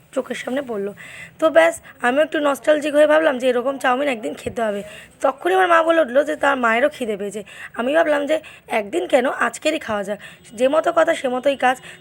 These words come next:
তারপর দেখলাম বাড়িতে পেঁয়াজ শেষ, যে দুটো পেঁয়াজ ছিল সেটা দিয়ে আমি বসে পড়লাম করতে। খাবো বলেছি মানে খাবোই। তো এইভাবেই আমি বানিয়ে ফেলছিলাম চাউমিনটা। প্রথমে চাউমিনটা সেদ্ধর সময় একটু আমি হলুদ দিয়েছিলাম যাতে একটু রং আসে, তোমরা দিতে চাও নাও দিতে পারো।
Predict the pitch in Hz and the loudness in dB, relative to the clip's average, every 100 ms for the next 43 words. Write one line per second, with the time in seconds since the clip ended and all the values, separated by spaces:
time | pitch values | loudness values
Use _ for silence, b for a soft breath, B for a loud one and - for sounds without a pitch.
0 | - 277 339 - 254 294 294 247 254 285 | -2 2 2 2 2 2 2 0 0 -2
1 | 262 240 - - 208 - B B 262 311 | 2 2 0 -8 -12 -14 B B -6 -2
2 | 339 311 311 320 311 262 233 240 262 294 | 0 2 2 0 -4 -4 -4 -6 -4 -4
3 | 285 247 269 254 269 277 226 - 202 B | -4 -4 -6 -2 -2 -4 -8 -12 -16 B
4 | B B - 226 233 285 233 233 294 262 | B B -6 0 2 4 2 -2 -4 -2
5 | 247 294 - 220 190 185 B B B 311 | -2 -4 -4 -4 -6 -10 B B B 0
6 | 311 311 330 330 330 320 269 240 - 247 | 4 6 6 4 4 -2 -10 -18 -14 -4
7 | 262 269 294 302 285 294 285 269 247 254 | -2 0 -2 -4 -4 -4 -4 -2 -2 -2
8 | 254 269 B B - 262 302 349 285 269 | -4 -6 B B -6 -4 -2 -2 0 0
9 | 277 294 285 247 269 294 294 - 277 277 | -2 -4 -4 -4 -4 -4 -4 0 0 0
10 | 233 233 214 269 247 226 233 B B 262 | -2 -4 -4 -6 -2 -4 -4 B B -6
11 | 233 262 349 294 226 220 214 - 196 B | -4 -2 -2 2 2 0 -6 -10 -16 B
12 | - 220 214 247 262 311 339 381 311 254 | -14 -8 -6 -6 -6 0 2 2 -2 -4
13 | 247 277 220 226 208 | -2 -4 -6 -6 -6